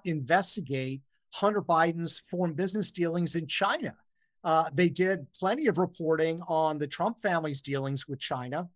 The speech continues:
all of which I think was important. And the reporting, I think, was, was quite good. They did none of that with Hunter Biden. So my concern is going forward, this is going to be their approach. They're gonna pretend that those hearings are not happening, they're not important, and then that's gonna set the tone.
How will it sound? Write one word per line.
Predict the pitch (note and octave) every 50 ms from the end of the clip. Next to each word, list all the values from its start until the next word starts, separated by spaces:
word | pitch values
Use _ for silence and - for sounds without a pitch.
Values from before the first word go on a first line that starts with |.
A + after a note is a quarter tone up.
| _ _ _ -
all | - - F4+ C#4+
of | B3
which | A3 G#3 A3
I | A3+ G3
think | - A3+ A#3 A#3
was | G#3+ E3+ E3+
important. | G3+ F3 - - C#4+ F4+ - - C#3+ C3 A#2 -
And | D#3+ D#3+
the | E3+
reporting, | E3+ F3 F3 - A3+ A#3 C4+ B3+ G#3
I | F3+ F3+
think, | F3 F#3+ F#3+ F3+
was, | - F3+ E3+ - - _ _ _ _ -
was | G3+ F#3 -
quite | - _ - A3 G3 F#3+ D3
good. | C3+ G3 B3 C4 F3 A#2+ A2+ - _ _ _ -
They | F#3+ G3
did | F3+ F#3+ G3 E3
none | E3+ F3+ G#3 B3 C#4+ C#4
of | A#3+ E3+
that | F#3+ F#3+ F3+ F3+
with | F3 D#3+ C3
Hunter | D3+ E3 E3 D3+
Biden. | C3+ D3 D3 D3 D3 C#3+ C3
So | - - F3+
my | E3+ F#3 A#3 C#4
concern | - - G3 F#3+ E3+ - - G#3+ G#3+ G#3+ G#3+ G#3+ G3
is | F3 D#3 D3 C3+ -
going | - F#3 F3 F3 D#3+ D3+
forward, | C3+ - - F3+ F3+ F3+ E3 D3 C#3 C#3 C3+ - - - - _ -
this | C#3 G3+ A3+ A3 -
is | A3+ -
going | - G#3+ G3 F3+ E3+
to | D#3
be | C#3+ D#3 D#3
their | C#3 D3+ D#3+ C#3+ C3+
approach. | C3 A2 - - D#3+ - A2+ G#2 - - - - - _ _ _ _ _ -
They're | E3+ G3 G3
gonna | F#3 G#3 G#3+ G3
pretend | F#3 - G3 F3 - - - G3+ G3+ G3+ G#3
that | A3 G#3+ A3
those | A3 G#3+ F#3+ -
hearings | - F#3 F3+ F3 E3 E3+ E3+ -
are | F3 E3
not | E3 E3+ F#3 F#3+ D3
happening, | C#3+ D#3+ D#3+ D#3+ - - D#3 D3+ D3+ D3 D3 C#3 - - - - _ -
they're | D3+ C#3+
not | C#3 C#3+ D3+ E3 F#3
important, | G#3 G3 F3 - - C#3+ D3 D#3 D#3 D3 D#3+ E3+
and | D3 D3+ D#3
then | D#3+ E3
that's | E3+ F3 G3+ G#3+ -
gonna | - B3 A#3 G3+
set | - - - A3+ G#3 -
the | - D#3
tone. | - - - B3 A#3 F#3+ D3+ C3+ C3+ C#3